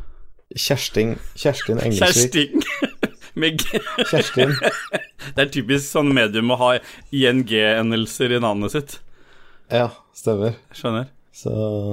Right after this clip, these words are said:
Speaker 1: det er altså en venninne av Lille, Lille Bendriss.
Speaker 2: Ja, riktig. Du, en annen ting jeg hadde tenkt å gjøre i dag, Dajis, det er at, ehm, jeg har fått, eh, du har sagt det,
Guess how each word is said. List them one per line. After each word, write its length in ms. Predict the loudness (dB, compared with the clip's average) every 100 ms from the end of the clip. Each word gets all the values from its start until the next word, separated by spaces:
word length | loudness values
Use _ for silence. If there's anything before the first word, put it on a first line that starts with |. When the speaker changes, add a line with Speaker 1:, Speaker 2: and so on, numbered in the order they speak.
| -6 -8 _ -6
Speaker 1:
det 80 | 0
er 140 | 0
altså 220 | 0 -2 -2
en 80 | 0
venninne 300 | 0 0 0
av 140 | 0
Lille, 220 | 2 0 0
Lille 280 | 0 0 0
Bendriss. 460 | -2 -2 -6 -8 -6
Speaker 2:
Ja, 160 | -4
riktig. 300 | -4 -2 -6 -6 -16 -20 -20 -20 0
Du, 120 | 2
en 320 | 2 2 2
annen 220 | 4 4 4
ting 140 | 4
jeg 80 | 4
hadde 140 | 4 2
tenkt 240 | 0 0 2
å 80 | 4
gjøre 140 | 4 4 4 4 2
i 40 |
dag, 220 | 2 2 2
Dajis, 440 | 0 0 -2 -2 -2
det 160 | 2
er 220 | 4 4 2
at, 160 | 0
ehm, 680 | 4 6 6 4 2 2 0 -2 -2
jeg 80 | 0
har 80 | 2
fått, 380 | 0 -4 _ 2
eh, 220 | 4 4 2
du 320 | 0 2 4
har 140 | 4 4
sagt 280 | 0 0 0
det, 220 | 0 -2